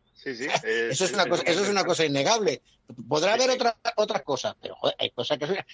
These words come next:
Speaker 2: tú a-, al ciudadano
Speaker 1: No, con
Speaker 2: medio,
Speaker 1: Obama,
Speaker 2: llámale
Speaker 1: con Obama ya
Speaker 2: americano
Speaker 1: estaban
Speaker 2: o llámale lo
Speaker 1: mejorando
Speaker 2: que
Speaker 1: la
Speaker 2: sea, y le
Speaker 1: economía, ¿eh?
Speaker 2: dices, y, y le dices, y le dices que el, el, el paro que hay, y dices, "Ostras". Y es que luego además es que lo de Estados Unidos no es, no es extrapolable a Europa. Sí que ellos tienen otra mentalidad respecto a la sanidad y respecto a muchas más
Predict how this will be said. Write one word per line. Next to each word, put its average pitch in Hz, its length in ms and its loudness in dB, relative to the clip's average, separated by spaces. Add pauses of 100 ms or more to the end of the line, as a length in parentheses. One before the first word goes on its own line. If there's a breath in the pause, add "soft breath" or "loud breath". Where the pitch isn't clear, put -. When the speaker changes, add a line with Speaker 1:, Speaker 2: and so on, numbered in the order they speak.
(140 loud breath)
Speaker 2:
tú 185 200 2
a-, - 200 4
al 135 140 2
ciudadano 170 440 2
Speaker 1:
No, 208 80 0
con 226 100 2
Speaker 2:
medio, - 60 0
Speaker 1:
Obama, 147 220 2
Speaker 2:
llámale 180 200 2
Speaker 1:
con 185 120 2
Obama 170 340 2
ya 170 60 4
Speaker 2:
americano 180 380 2
Speaker 1:
estaban 196 220 2
Speaker 2:
o 143 100 2
llámale 208 360 2
lo 214 60 2
Speaker 1:
mejorando - 0 -
Speaker 2:
que - 80 2
Speaker 1:
la - 60 2
Speaker 2:
sea, 123 100 0
y 170 80 0
le 170 60 4
Speaker 1:
economía, 170 100 -2
¿eh? 147 120 -2
Speaker 2:
dices, - 120 -16 (220)
y, 170 240 0
y - 20 6
le 165 120 2
dices, 196 300 -2 (240 soft breath)
y 143 120 -2
le 147 100 2
dices 170 320 0
que - 160 -8
el, 131 300 -2
el, 127 420 -2
el 120 120 -6
paro 170 260 2
que 190 100 4
hay, 220 280 2
y 120 80 -14
dices, - 200 -18 (160)
"Ostras". - 420 -10 (280 loud breath)
Y 165 120 2
es 196 60 0
que 240 100 2
luego 247 180 2
además 226 300 2
es 208 100 -6
que 226 80 0
lo 214 80 2
de 175 60 2
Estados 214 300 0
Unidos 208 240 2
no 175 80 -2
es, 175 60 -6 (100)
no 165 120 0
es 185 60 -4
extrapolable 151 600 -4
a 104 40 -8
Europa. 117 300 -10 (300 loud breath)
Sí 196 200 -2
que 233 120 0
ellos 226 220 2
tienen 202 240 2
otra 156 200 0
mentalidad 110 600 -4 (260)
respecto 123 460 -4
a 117 40 -2
la 113 100 -4
sanidad 127 440 -2
y 220 80 2
respecto 190 340 -8
a - 20 -6
muchas 156 260 -2
más 131 160 -6